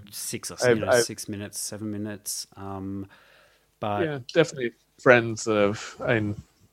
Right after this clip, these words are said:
Speaker 2: have told me that it's like, you know, s-, a seven-minute eternity, you know?
Speaker 1: Yeah, yeah. But, I mean, sometimes if you, um, take a hefty enough dose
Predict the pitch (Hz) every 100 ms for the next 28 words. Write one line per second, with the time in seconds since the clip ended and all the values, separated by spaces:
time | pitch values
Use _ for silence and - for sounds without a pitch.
0 | - 120 - - 104 104 92 98 92 -
1 | 107 95 - - - - - - 156 98
2 | - - - - - - - - - _
3 | - - 113 107 - - - 110 98 95
4 | 95 98 95 95 98 - 110 101 98 98
5 | - - 107 107 _ _ - 101 107 92
6 | 76 _ _ 107 104 - - _ _ -
7 | _ 127 135 143 151 143 131 - 160 180
8 | 160 127 - 139 127 190 170 127 101 -
9 | 104 _ _ 113 110 101 98 87 95 76
10 | - _ _ _ _ _ _ _ _ -
11 | 110 101 - 107 95 117 101 - 98 90
12 | 87 - - 92 90 110 - -